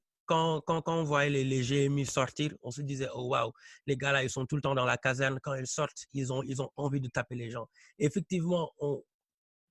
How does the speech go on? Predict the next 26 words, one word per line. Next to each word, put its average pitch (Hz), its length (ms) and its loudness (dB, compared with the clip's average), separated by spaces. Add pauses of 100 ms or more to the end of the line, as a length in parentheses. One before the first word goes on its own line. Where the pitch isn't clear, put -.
(120)
tu - 80 4
voyais 196 460 6
dans 170 160 4
leurs 147 260 0
actes, - 220 -2
dans 139 160 -4
les, 135 160 -2
dans 156 160 2
leurs 147 100 2
yeux 135 220 -4
qu'ils 131 200 -8
avaient 139 280 -2
envie 139 260 -2
de 127 80 -2
taper, 117 300 -10
qu'ils 123 180 -6
avaient 127 160 -2
envie 143 260 -4
de, 143 100 0 (100)
de 127 140 -8
se 131 120 -8
défouler 127 460 -6 (480)
sur 147 140 -4
la 123 140 -2
foule. - 260 -10 (500)
Et 156 240 0